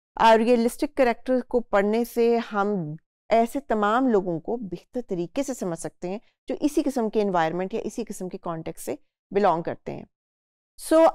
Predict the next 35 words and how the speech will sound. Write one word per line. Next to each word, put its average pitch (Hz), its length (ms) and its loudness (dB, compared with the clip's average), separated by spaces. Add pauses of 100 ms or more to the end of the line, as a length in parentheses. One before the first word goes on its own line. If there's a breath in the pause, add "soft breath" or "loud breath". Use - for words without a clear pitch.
आप 254 260 6
चाहे, 277 460 6
अ, 226 380 8
उस 254 160 -2
वक्त 240 180 -2
मौजूद 214 340 4
ना 196 120 6
हो 208 260 0
जब 190 220 2
ये 202 100 4
वाक़या 190 340 2
पेश 190 280 0
आया 190 240 4
उन 196 80 0
लोगों 190 260 2
के 196 100 -4
साथ, 190 240 -2 (360)
अ, 196 160 4 (120)
इससे 226 220 -2
कोई 226 180 0
फ़र्क 220 280 -2
आपको 202 240 0
नहीं 202 140 0
पड़ता, 196 360 0
क्योंकि 226 320 -4
आप 226 120 2
जब 220 220 0
उन 240 180 -2
कहानियों 214 440 -2
को 240 100 -4
पढ़ 233 320 6
रहे 269 100 8
होते 220 260 2
हैं, 254 120 -2
तो 262 100 -4